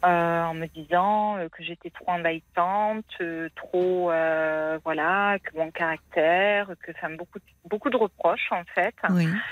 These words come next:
Speaker 1: Euh, bon, euh, et puis, euh, et puis en fait, je me suis, euh, j'étais éperdument amoureuse de lui à ce moment-là, donc, euh, j'ai pas du tout compris ce qui se passait. Je me suis beaucoup posé des,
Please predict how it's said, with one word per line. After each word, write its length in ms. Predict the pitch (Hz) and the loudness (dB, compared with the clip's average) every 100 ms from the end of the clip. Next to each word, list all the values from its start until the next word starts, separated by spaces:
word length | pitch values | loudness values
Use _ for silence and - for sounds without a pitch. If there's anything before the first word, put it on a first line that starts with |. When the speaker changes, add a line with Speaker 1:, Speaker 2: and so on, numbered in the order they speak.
| - - - _ _ - 185 | -8 -10 -12 _ _ -2 2
Speaker 1:
Euh, 1080 | 180 180 180 180 175 175 170 170 170 170 160 | 4 4 4 4 2 0 0 -2 -2 -2 -4
bon, 320 | 156 175 214 | -2 0 2
euh, 100 | 180 | 2
et 220 | 165 160 - | 0 -2 -4
puis, 480 | - 185 196 196 185 | -8 -4 -4 2 4
euh, 540 | 160 160 156 156 156 156 | 4 4 2 0 -2 -6
et 120 | 160 | -6
puis 120 | - | 0
en 100 | 170 | 0
fait, 180 | 160 185 | 0 -4
je 80 | 170 | -6
me 160 | 156 156 - | -8 -12 -12
suis, 440 | - 175 175 165 | -12 -10 -6 -2
euh, 100 | 151 147 | 0 0
j'étais 320 | 170 - 170 | -2 0 0
éperdument 520 | 160 160 165 160 160 | 2 0 0 0 0
amoureuse 380 | 156 151 156 147 | 2 0 0 0
de 80 | 156 | -4
lui 240 | 151 160 | -2 -2
à 80 | 156 - - | -2 -4 -6
ce 60 | |
moment-là, 520 | 151 147 151 160 240 | -4 -2 2 4 2
donc, 320 | 240 156 151 - | 0 -6 -10 -8
euh, 100 | 147 143 | -6 -4
j'ai 80 | 160 | -2
pas 160 | 160 | -2
du 180 | 147 160 | -2 -4
tout 120 | - | -6
compris 380 | 190 165 156 175 - | 0 0 0 -10 -14
ce 40 | - | -18
qui 60 | - | -10
se 40 | |
passait. 480 | - 151 - 180 214 - - - - - - - | -8 -8 -4 0 0 -2 -12 -12 -12 -12 -14 -8
Je 160 | - 170 | -6 -4
me 60 | |
suis 240 | 156 - 165 | -4 -6 -2
beaucoup 320 | 151 185 196 | 0 0 0
posé 300 | - 175 160 | 2 2 0
des, 180 | 151 | -6